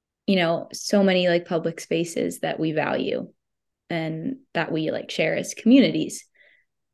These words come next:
And so I think that's what's the saddest to me as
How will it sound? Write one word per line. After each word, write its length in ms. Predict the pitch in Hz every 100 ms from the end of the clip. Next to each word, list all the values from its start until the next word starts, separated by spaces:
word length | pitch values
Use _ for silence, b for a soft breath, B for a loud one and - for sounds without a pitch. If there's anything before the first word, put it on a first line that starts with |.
| _ _ -
And 760 | 190 185 180 180 180 175 175 - _ _ _ _
so 160 | - 220
I 80 | 214
think 220 | 226 214
that's 520 | 185 185 - - - - _ _ _ _ _ _ _
what's 260 | 202 196 -
the 120 | 185
saddest 800 | 180 165 170 214 214 - - -
to 80 | 214
me 340 | 208 233 - _ b b b _ _ _ -
as 680 | 190 175 170 170 170 -